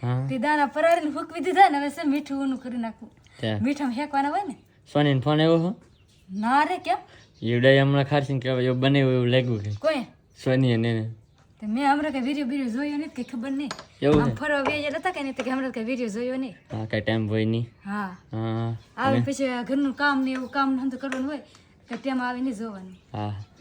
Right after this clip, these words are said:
Speaker 1: મેં કીધું, "તું ફોન બનાવ્યો હોય, ખાસી બનાવી, બેન, મેં બનાવી, તું એ બનાવી," એમ તો પછી
Speaker 2: મેં,
Speaker 1: અહીંયા
Speaker 2: મેં તો
Speaker 1: બનાવી.
Speaker 2: કીધું છે, દાણા નથી ફોલતી એક ફેરી, એક આગલા વીડિયોમાં છે.
Speaker 1: હા.
Speaker 2: એ ત્યારે દાણા ફોલેલા હતા ને, તો પીરા હા.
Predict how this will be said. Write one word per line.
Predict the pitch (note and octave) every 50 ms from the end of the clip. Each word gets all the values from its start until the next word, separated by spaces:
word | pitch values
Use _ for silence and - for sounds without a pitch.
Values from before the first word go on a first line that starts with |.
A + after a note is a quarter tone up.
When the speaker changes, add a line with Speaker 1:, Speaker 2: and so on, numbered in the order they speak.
| - - - - _ _ -
Speaker 1:
મેં | A2+
કીધું, | A2 A#2 G#2 G#2 A2
"તું | G#2 - - G#2+
ફોન | - - C#3 C3 B2+
બનાવ્યો | B2 B2 B2 B2 B2+ B2+
હોય, | A#2 A2+ - -
ખાસી | C3 B2+ B2 B2+ A#2+
બનાવી, | A2+ C3 C#3 D3+ D3 C#3
બેન, | C3 C#3 C#3+ D3
મેં | C#3+ A#2+ B2 B2+ C3 B2 G#2
બનાવી, | A#2 A#2+ B2 B2+ C3 C3
તું | B2+ - - B2+ B2
એ | A#2+ A#2+
બનાવી," | A#2 A2+ A#2 C3 C#3 C#3+ B2+ A#2 A#2
એમ | A2+ A2
તો | G#2 - - A2
પછી | - - - - A#2
Speaker 2:
મેં, | A2+
Speaker 1:
અહીંયા | - C#3+ C#3 -
Speaker 2:
મેં | - -
તો |
Speaker 1:
બનાવી. | - F4 - -
Speaker 2:
કીધું | F4 F#4 F#4+ F#4 F#4+
છે, | G4 F#4 D#4
દાણા | D4+ F4+ F#4 F4 E4+
નથી | F#4 G4+ G#4
ફોલતી | G4+ - - F4+ F4+ F4+ - E4
એક | E4+ E4+ E4+ -
ફેરી, | D#4+ D#4+ D4+ D4 C#4 D4
એક | D#4+ D#4 D#4 -
આગલા | C#4 C4+ C#4 D4+ C4+ D4 C#4
વીડિયોમાં | B3+ C4 C#4+ C4+ C#4 C4 A#3+ B3+ C4
છે. | - - A3+ - - _ - B2
Speaker 1:
હા. | B2 C3 C3 C3+ C#3 C#3 C#3 C3 - - - - _ _ _ _
Speaker 2:
એ | A#3
ત્યારે | - - D#4 D#4 C#4+ C4+
દાણા | D4+ D#4+ D#4+ D4
ફોલેલા | D4+ - D#4+ D#4+ D#4 D#4 D#4 E4+
હતા | D4 G4 G4+
ને, | G4
તો | F4+ C#4+
પીરા | - C#4+ E4 E4+ F4 D#4+
હા. | D4 C#4 G3+